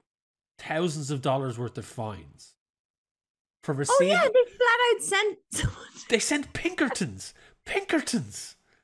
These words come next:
Speaker 1: Like, Pinkertons. Anyone who doesn't know what a Pinkerton is, Google that shit. Pinkertons are basically, like, they're, they're, when there's no cops around, these are, like,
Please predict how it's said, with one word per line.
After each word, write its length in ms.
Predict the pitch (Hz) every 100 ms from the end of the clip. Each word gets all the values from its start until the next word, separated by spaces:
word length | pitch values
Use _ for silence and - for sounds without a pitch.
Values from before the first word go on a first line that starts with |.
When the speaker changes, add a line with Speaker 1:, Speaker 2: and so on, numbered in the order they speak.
| _ _ -
Speaker 1:
Like, 300 | 240 233 -
Pinkertons. 540 | 359 359 330 294 208 -
Anyone 300 | 294 415 381
who 80 | 381
doesn't 160 | 330
know 100 | 339
what 120 | 330
a 40 | 247
Pinkerton 500 | - 330 359 254 220
is, 160 | 196
Google 300 | 139 330 349 202
that 140 | 165
shit. 260 | - 117 -
Pinkertons 500 | 349 381 339 294 -
are 80 | 202
basically, 680 | 185 208 214 190 170 143 110 - - _ -
like, 280 | 156 - -
they're, 400 | 180 175 156 - _ -
they're, 380 | 160 151 131 - _ _ _ _
when 400 | 175 214 196 151 -
there's 220 | 165 160
no 120 | 185
cops 460 | 180 - 175 - -
around, 340 | 127 117 107
these 140 | 151 185
are, 80 | 185
like, 240 | 143